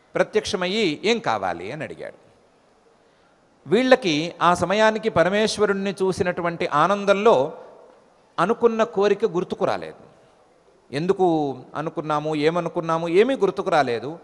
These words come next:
"అయ్యా, మీ దర్శనమైంది, అదే చాలు మాకు, ఈ దర్శనం కోసమే మేము పరితపిస్తున్నాము" అన్నారు. పరమేశ్వరుడు నవ్వాడు. నవ్వి,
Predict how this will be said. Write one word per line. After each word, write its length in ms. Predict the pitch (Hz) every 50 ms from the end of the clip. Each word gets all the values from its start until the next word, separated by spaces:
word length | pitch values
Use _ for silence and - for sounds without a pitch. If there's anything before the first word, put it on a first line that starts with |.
| - - -
"అయ్యా, 220 | 175 190 208 240 247
మీ 160 | 226 208 180
దర్శనమైంది, 680 | 165 160 170 165 - 196 185 175 165 156 151 160 180
అదే 260 | 170 143 135 165 175 170 175
చాలు 180 | 143 143 151
మాకు, 380 | 147 143 131 120 - 160 190 233 - - - _ _ -
ఈ 80 | 180 190
దర్శనం 420 | 165 165 165 165 - 190 175 170
కోసమే 340 | 147 147 143 - 143 160 180
మేము 200 | 175 156 147 135
పరితపిస్తున్నాము" 1000 | 139 123 127 - 139 - 131 123 - - 123 117 110 104 101 101 104 107 104 -
అన్నారు. 280 | - 151 110 85 80 - - _ _ _ _ _ _ _ _ _ _ _ _ _ _ _ _ _ _ -
పరమేశ్వరుడు 560 | 156 160 165 170 165 156 - 175 156 156 160
నవ్వాడు. 540 | 151 143 147 143 156 151 143 147 170 175 156 131 - - - 139
నవ్వి, 540 | 151 151 143 160 196 208 180 143 131 -